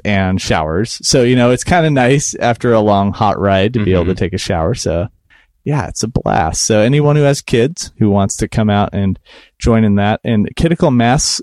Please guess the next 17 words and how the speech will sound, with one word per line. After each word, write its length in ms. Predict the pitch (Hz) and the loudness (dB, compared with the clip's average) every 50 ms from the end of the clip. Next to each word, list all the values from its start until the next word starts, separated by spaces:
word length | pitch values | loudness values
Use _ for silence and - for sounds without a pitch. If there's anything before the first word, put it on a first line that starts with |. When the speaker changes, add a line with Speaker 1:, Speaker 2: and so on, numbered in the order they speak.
| - - 113 | -8 -4 0
Speaker 1:
does 240 | 113 110 110 113 | 2 2 2 2
rides 340 | 117 110 107 110 113 - - | 2 2 2 2 0 -2 -4
throughout 400 | - - 117 104 98 98 107 - | -2 0 2 2 4 2 2 2
the 80 | - 135 | 2 2
year. 300 | 135 143 156 196 208 - _ _ _ _ - | 2 4 2 2 0 -4 _ _ _ _ -2
And 180 | 113 117 107 - | 0 0 2 2
so 220 | - 117 107 104 | 2 2 4 2
if 120 | 104 98 - | 2 2 2
you 100 | 110 107 | 2 2
want 300 | 101 107 107 107 - - | 2 2 2 0 -2 -4
to 460 | - - 120 107 104 98 98 98 101 - _ - - - _ _ _ | -2 0 2 2 4 4 4 2 0 -2 _ -20 -20 -20 _ _ _
get 180 | - 123 120 - - | -2 0 0 0 2
on 340 | 117 117 117 117 113 110 - - _ _ - - | 2 2 2 4 2 0 -2 -4 _ _ -20 -16
bikes 440 | - 110 110 110 107 117 - - - | -12 -6 -2 -2 -2 -2 -2 -4 -2
with 260 | 98 107 107 - - | 0 0 0 0 0
your 120 | 104 98 95 | 0 -2 -2
kids 540 | - - - 113 117 143 160 - - - | -2 0 0 2 2 2 0 -4 -12 -14